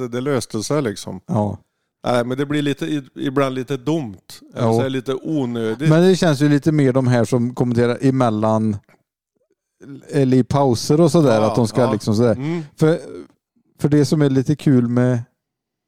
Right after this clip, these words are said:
Speaker 2: som jag också är hog-, det är mycket i fotboll naturligtvis. De, "Åh, mål!" De är helt uppe i den där.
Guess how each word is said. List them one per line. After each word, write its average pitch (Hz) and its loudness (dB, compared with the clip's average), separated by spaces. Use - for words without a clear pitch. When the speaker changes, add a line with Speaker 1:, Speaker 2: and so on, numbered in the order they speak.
Speaker 2:
som 170 -6
jag - -6
också - -4
är 170 2
hog-, 147 -2
det 135 0
är 131 4
mycket 135 -2
i 104 0
fotboll 110 -2
naturligtvis. 104 -2
De, 123 -2
"Åh, 320 -2
mål!" 247 2
De 165 0
är 165 2
helt 135 0
uppe 139 0
i - 2
den 120 0
där. 117 -2